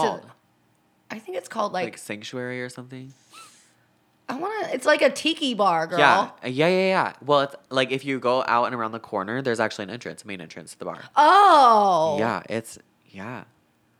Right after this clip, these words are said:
Speaker 1: I'm
Speaker 2: Yeah,
Speaker 1: trying to
Speaker 2: I
Speaker 1: think
Speaker 2: don't
Speaker 1: of what it's
Speaker 2: know. I've
Speaker 1: called. I
Speaker 2: never
Speaker 1: know
Speaker 2: been
Speaker 1: people
Speaker 2: there
Speaker 1: that work
Speaker 2: until
Speaker 1: there.
Speaker 2: that day, and I literally, like
Speaker 1: It's super cute. They have, like, neon signs.
Speaker 2: But yeah, I walked into this room. I, like, opened this door, and it's, like, this weird little, like,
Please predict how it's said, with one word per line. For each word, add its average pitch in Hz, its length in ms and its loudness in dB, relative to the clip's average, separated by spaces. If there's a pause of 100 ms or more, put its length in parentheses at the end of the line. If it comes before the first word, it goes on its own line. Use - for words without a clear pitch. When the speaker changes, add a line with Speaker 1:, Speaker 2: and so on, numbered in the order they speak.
(560)
Speaker 1:
I'm - 80 -4
Speaker 2:
Yeah, 220 80 0
Speaker 1:
trying 233 40 2
to 254 40 4
Speaker 2:
I 294 60 8
Speaker 1:
think 294 100 8
Speaker 2:
don't 285 60 6
Speaker 1:
of 262 60 4
what 269 60 4
it's 247 60 6
Speaker 2:
know. 226 140 6
I've 214 120 6
Speaker 1:
called. 240 160 2
I 247 120 4
Speaker 2:
never 262 100 4
Speaker 1:
know 262 80 4
Speaker 2:
been 247 100 4
Speaker 1:
people 220 180 2
Speaker 2:
there 220 100 2
Speaker 1:
that 226 60 2
work 196 100 2
Speaker 2:
until 233 140 0
Speaker 1:
there. 233 100 2
Speaker 2:
that 202 220 4
day, 196 320 0
and 202 120 -2
I 214 120 0
literally, 226 380 0
like 202 200 2
Speaker 1:
It's 131 100 -6
super 127 160 -4
cute. 127 100 -4
They 123 60 0
have, 120 80 2
like, 113 140 -2
neon 107 300 -4
signs. 95 460 -6
Speaker 2:
But 233 120 -4
yeah, 247 140 4
I 214 60 4
walked 214 300 2
into 240 220 0
this 202 180 -8
room. 175 560 -8
I, 190 100 -2
like, 196 180 -6
opened 247 300 -2
this 220 140 -6
door, 214 460 -2 (260)
and 240 80 -6
it's, 220 80 -8
like, 254 160 -2
this 233 160 -4
weird 240 460 -4
little, 226 340 -6
like, 175 340 -6